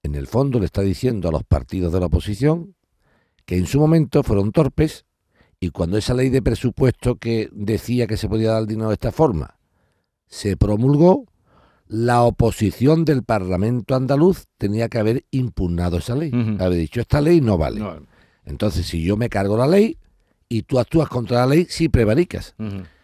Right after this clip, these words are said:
Speaker 1: Pero si yo actúo conforme a la ley, no puedo prevaricar. Entonces dice el Tribunal Constitucional, interpreto esto de la siguiente forma.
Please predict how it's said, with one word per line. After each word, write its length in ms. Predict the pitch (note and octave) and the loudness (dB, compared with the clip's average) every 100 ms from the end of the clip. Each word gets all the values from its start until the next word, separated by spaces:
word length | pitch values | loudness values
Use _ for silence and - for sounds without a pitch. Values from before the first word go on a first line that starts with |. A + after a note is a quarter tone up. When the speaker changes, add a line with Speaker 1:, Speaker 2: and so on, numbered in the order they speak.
| _ - | _ -4
Speaker 1:
Pero 180 | G#2 | -2
si 160 | G#2 G#2 | -2 0
yo 140 | A2+ | 2
actúo 300 | D#3 - G3 A#2+ | 2 6 6 6
conforme 380 | A2+ F#2 A2+ | 0 2 2
a 20 | B2+ | 2
la 60 | |
ley, 240 | C3+ D#3+ F3 _ | 4 2 2 _
no 260 | B2 A#2 | -2 0
puedo 240 | A2+ G#2 F#2 | 0 0 0
prevaricar. 580 | D#2+ D2 C#2 C#2+ D3 - _ _ _ - | -2 -4 -4 -6 -8 -10 _ _ _ -12
Entonces 440 | E2 D#2+ A2 G#2 | -8 -4 -4 -2
dice 380 | F2+ C#2+ D2 - _ | -4 -4 -10 -16 _
el 140 | E2+ | -10
Tribunal 260 | D2+ E2 D#2+ | -6 -6 -6
Constitucional, 460 | D#2 D#2 D2 B1+ - _ _ _ _ _ _ _ _ _ | -8 -8 -10 -10 -16 _ _ _ _ _ _ _ _ _
interpreto 640 | C3 B2+ C3 A2+ F3 F3 | 0 0 0 0 0 2
esto 180 | F3 - | 0 2
de 60 | E3 | 0
la 60 | G#2 | 0
siguiente 360 | A#2+ A#2+ G#2 | -2 -4 -6
forma. 280 | F2+ D2+ - | -8 -10 -14